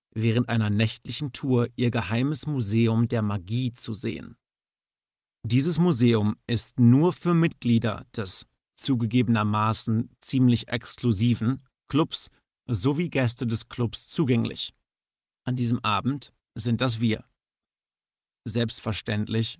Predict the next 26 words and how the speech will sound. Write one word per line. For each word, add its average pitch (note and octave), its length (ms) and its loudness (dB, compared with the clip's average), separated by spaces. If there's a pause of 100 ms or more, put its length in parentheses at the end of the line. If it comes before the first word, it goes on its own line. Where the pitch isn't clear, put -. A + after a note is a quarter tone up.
stimmen G2+ 480 -2
wir A2 140 -2
zu. - 260 -10 (1600)
Einige F3 360 2
Minuten C#3+ 460 4
mit A2+ 180 6
dem A#2+ 140 6
Taxi, A#2+ 560 -4 (340)
mehrere C#3 720 2
enge B2+ 260 2
Gassen, B2 500 -2 (260)
zwei G#2+ 360 0
Hinterhöfe, C3 760 0 (240)
drei A2+ 260 -2
verschlossene A#2+ 600 0
Türen C#3 460 -2 (220)
und B2 140 2
vier F3 340 0
Etagen C3+ 520 -2
per A#2+ 180 -2
Treppe A#2 380 -4
in A2+ 180 -2
einem A2 260 -2
alten B2 440 0
Mehrfamilienhaus A2+ 880 0
später A2+ 540 -4